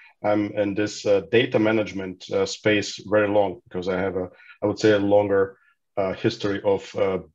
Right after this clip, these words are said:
being with databases like, uh, now Tigergraph, Graph Database, or Graph Analytics System to be, to, uh, be more precise.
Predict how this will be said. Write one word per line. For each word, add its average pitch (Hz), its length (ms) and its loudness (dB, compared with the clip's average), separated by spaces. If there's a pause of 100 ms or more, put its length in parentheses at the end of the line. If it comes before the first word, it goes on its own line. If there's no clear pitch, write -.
(300)
being 104 320 4
with 95 220 -10
databases 92 840 0
like, 87 400 -4
uh, 85 180 -4 (240)
now 95 180 -2
Tigergraph, 104 640 2
Graph 98 260 -2
Database, 92 420 -8
or 92 40 -12
Graph 98 220 2
Analytics 117 400 4
System 92 300 -4
to 92 120 -14
be, 92 220 -6 (180)
to, 98 320 -6
uh, 95 160 -2
be 98 220 -8
more 95 200 -6
precise. 98 460 -2